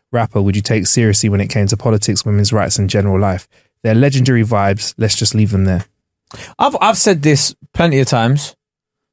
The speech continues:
Speaker 2: that if Tupac was around during social media,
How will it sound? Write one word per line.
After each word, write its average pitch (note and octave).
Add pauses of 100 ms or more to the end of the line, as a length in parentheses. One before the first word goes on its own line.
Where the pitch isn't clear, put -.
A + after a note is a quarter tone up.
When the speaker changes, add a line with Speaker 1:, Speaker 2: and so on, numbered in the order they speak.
(160)
Speaker 2:
that E3
if C#3
Tupac G#3+
was C#3+
around C#3
during B2+
social B2+
media, A#2